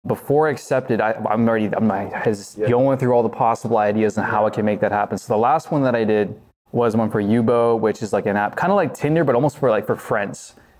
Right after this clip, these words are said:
Speaker 1: And you play games and stuff on there. So I was like, "All right, I'm in Florida. How, I gotta get this video done within, like, twenty-four hours if I wanna do it." So my head's just thinking, like, "How can I incorporate maybe meeting a friend on this app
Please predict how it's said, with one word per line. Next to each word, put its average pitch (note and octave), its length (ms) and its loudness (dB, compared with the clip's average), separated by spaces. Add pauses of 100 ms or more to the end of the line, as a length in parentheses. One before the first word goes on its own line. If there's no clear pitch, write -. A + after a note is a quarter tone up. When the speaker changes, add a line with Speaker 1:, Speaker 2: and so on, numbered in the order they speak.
Speaker 1:
And A#2 80 0
you A2 80 0
play A2 140 0
games A#2+ 480 0
and A2+ 120 0
stuff A2 300 -2
on A2 180 2
there. A2 360 0 (760)
So G#2 680 2
I G#2 140 0
was G2 100 -2
like, G2 120 -2
"All G#2+ 120 0
right, C3+ 460 0
I'm G#2 120 -4
in G2+ 120 -4
Florida. B2+ 720 0 (640)
How, G#2+ 680 0
I G#2 80 -2
gotta G#2+ 140 0
get G#2 80 0
this G#2 120 -2
video G#2 200 0
done G2+ 180 0
within, G2 200 -4
like, E2+ 280 -4
twenty-four G2 360 -2
hours G#2+ 360 0
if - 80 -6
I - 20 -2
wanna G2 240 -2
do A2 240 0
it." G#2+ 260 0 (580)
So F2 380 -4
my G2 140 -2
head's G2 220 -8
just - 120 -20
thinking, G#2+ 280 -4
like, F2+ 240 -4
"How C3+ 280 -2
can D#3 140 0
I D3 40 2
incorporate C3 360 0
maybe A#2 200 2
meeting A#2 420 2
a A2 80 -2
friend A#2 280 -2
on G#2 180 0
this G2+ 180 0
app G#2 480 -2